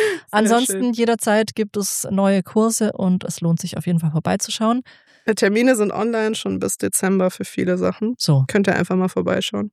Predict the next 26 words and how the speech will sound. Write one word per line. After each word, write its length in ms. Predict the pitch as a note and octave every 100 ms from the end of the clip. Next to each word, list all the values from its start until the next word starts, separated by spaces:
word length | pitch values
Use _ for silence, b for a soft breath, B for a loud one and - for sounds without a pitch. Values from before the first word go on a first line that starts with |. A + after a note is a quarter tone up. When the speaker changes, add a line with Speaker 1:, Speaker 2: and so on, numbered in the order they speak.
| -
Speaker 1:
Ja, 180 | E3+ - _ _ _ _ _
perfekt. 440 | - E3+ D#3 - -
Speaker 2:
Wir 80 | C4+
freuen 300 | - C4+ D#4
uns 160 | C4+ C4
auf 80 | C#4
euch. 380 | G3+ G#3+ A#3 -
Ich 60 |
liebe 380 | A3 A3+ B3 A3+
das, 180 | G#3+ G#3+
so 80 | G#3+
viele 320 | - G#3+ G#3+
auch 140 | G3+ G3
vom 260 | G#3 G3
Frauenwerk 520 | - F#3+ F#3+ F#3 F3+
im 100 | F#3+
Atelier 480 | - F#3 F#3 F#3 F#3
dann 140 | F#3 F#3
persönlich 480 | G3 F#3 F3+ F#3 -
mal 100 | F#3
kennenzulernen. 600 | F#3+ F#3 F#3 F#3 F3+ F#3+
Ich 60 | -
finde 180 | F#3
das 160 | F3+ -
wunderschön. 600 | F#3+ F#3 F#3+ G#3 G#3 A3+
Speaker 1:
Ja, 160 | G3 F3+